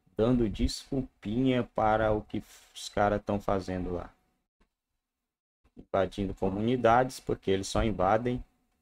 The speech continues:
comunidade, eles só vão aonde tem gente frágil, onde tem gente pra bater de frente com eles, eles não vão.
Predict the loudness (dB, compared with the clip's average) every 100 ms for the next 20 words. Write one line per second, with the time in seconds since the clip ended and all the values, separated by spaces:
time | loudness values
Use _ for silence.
0 | _ -6 -2 0 0 0 0 -2 -6 -8
1 | -2 -2 0 0 2 0 -2 -2 0 0
2 | -2 -2 -2 -2 -4 -6 -8 -2 2 2
3 | 2 -4 _ -8 -4 -4 -4 -6 -6 -6
4 | -8 -10 -4 -2 -2 -4 -2 -2 -4 -2
5 | 2 2 -2 -4 2 2 2 -4 -8 -6
6 | -6 -4 0 0 0